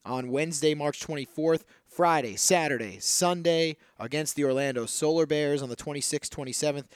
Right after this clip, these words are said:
and twenty-eighth. And they'll cap off the end of the month with another home game on the thirty-first. So in total, just a ton of hockey coming your way at the North Charleston Coliseum. It's actually eight games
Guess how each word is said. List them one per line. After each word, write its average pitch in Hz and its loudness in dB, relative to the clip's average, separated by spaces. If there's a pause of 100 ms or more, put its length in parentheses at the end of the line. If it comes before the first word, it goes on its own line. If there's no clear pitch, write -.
(140)
and 123 -10
twenty-eighth. 139 -4
And 123 -12
they'll 120 -6
cap - 0
off 160 4
the 135 -8
end 170 -2
of 156 -6
the 143 -2
month 143 -4
with 127 -8
another 147 0
home 135 -6
game 127 -10 (360)
on 120 -4
the 113 -10
thirty-first. 120 -2
So 123 -2 (260)
in 170 0
total, 160 4 (200)
just - 0 (100)
a 135 2
ton 214 0 (100)
of 151 4
hockey 131 -2 (220)
coming 156 -2
your 135 0
way 131 0
at 139 -6
the 143 -10
North 135 -6
Charleston 131 -2
Coliseum. 127 -4
It's 110 -8
actually 123 -6 (240)
eight 151 -8 (320)
games 101 -6